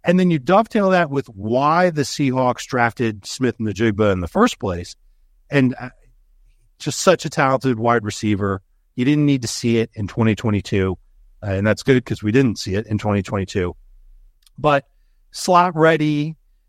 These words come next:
um, separator in his routes, really good hands. It's gonna cause a lot of problems for every defense that Seattle plays this year,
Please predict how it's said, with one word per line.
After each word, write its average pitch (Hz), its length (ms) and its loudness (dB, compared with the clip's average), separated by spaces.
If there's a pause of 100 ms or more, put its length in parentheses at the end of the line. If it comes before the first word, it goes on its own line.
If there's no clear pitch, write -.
(160)
um, 117 400 -2
separator 143 840 2
in 131 80 -2
his 131 160 -4
routes, 123 680 -2
really 147 320 0
good 135 200 2
hands. 113 640 -2 (500)
It's 208 240 2
gonna 143 220 2
cause 117 380 -2
a 101 60 -4
lot 107 460 0
of 123 100 -8
problems 95 800 -4 (260)
for 117 260 0
every 147 380 4
defense 110 680 -4 (280)
that 110 180 -4
Seattle 120 560 0
plays 104 540 -2
this 104 320 -8
year, 104 360 0